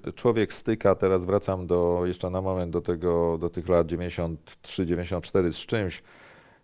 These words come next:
co jest w ogóle, e, jakimś takim bytem osobliwym, no to, to, że się na-, że można na to nałożyć jaką-, jakieś konstrukcje, które są logiczne, spójne w ramach tych swoich konstrukcji.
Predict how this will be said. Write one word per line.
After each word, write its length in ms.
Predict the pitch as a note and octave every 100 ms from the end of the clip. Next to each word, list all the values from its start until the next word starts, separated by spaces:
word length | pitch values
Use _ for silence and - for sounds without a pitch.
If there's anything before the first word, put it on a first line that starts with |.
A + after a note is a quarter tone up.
| _
co 160 | - G2
jest 100 | F#2
w 40 |
ogóle, 500 | G2+ G#2+ A2 G2 F#2 - _ _ _ -
e, 160 | F2+
jakimś 320 | F2 F#2 G2 F2+
takim 440 | F#2 F#2+ F2 E2
bytem 480 | G#2 A2 F#2 E2+ D#2+
osobliwym, 840 | F#2 - F#2 F2 F#2+ D2+ E2 A2 F3 - _ _ _ _ _ -
no 100 | G2
to, 360 | G#2 G#2+ G#2+ F#2 - _ _ _ -
to, 180 | B2
że 280 | A2+ A2+ G2+ - _
się 240 | - - G2
na-, 240 | G2 G2 - -
że 140 | -
można 220 | G#2+ A#2+
na 60 | G#2+
to 120 | G#2+
nałożyć 600 | G2 G2+ A2+ A#2 G2 F2+
jaką-, 420 | F2+ F2 F2 F2+ D#2+
jakieś 240 | F2+ F2+
konstrukcje, 840 | - G2 - A2 A#2 A#2 - F2
które 300 | D#2+ E2+ F2
są 500 | E2+ F2+ E2+ E2 E2
logiczne, 440 | E2+ F#2 A2 G#2 F2
spójne 460 | - A#2 A2+ F2
w 60 | D#2+
ramach 400 | G2+ A2 F#2 -
tych 140 | F2+
swoich 340 | - F#2+ F#2 -
konstrukcji. 880 | F#2+ - G#2 G2+ - - D2+ -